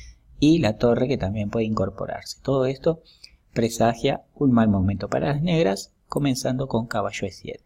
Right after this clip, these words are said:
El primer problema que tienen es que en caso de ir al rey H ocho, caballo por F siete sería mate, ¿verdad? Entonces la única continuación que le queda a las negras es escapar a F ocho.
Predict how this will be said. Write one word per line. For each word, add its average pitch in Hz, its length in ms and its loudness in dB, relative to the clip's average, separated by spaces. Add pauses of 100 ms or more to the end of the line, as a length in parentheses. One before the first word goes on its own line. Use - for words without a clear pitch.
El 110 140 -6
primer 120 240 0
problema 143 340 -2
que 139 100 0
tienen 151 340 0
es 131 120 2
que 95 280 0 (340)
en 110 100 -2
caso 110 300 -2
de 104 100 -2
ir 113 180 -2
al 113 140 2
rey 127 240 0
H 131 240 0
ocho, 160 280 2
caballo 113 340 -2
por 107 120 0
F 113 200 -4
siete 110 280 -4
sería 101 440 -2 (560)
mate, 95 320 -4
¿verdad? 120 340 -2 (440)
Entonces 107 600 -4
la 101 180 -8
única 110 420 -8 (520)
continuación 104 540 -4
que 113 100 -2
le 113 80 -2
queda 139 200 0
a - 20 -2
las 151 80 -2
negras 175 380 2
es - 140 -10
escapar 101 400 -4
a 101 60 -2
F 107 260 2
ocho. 107 360 0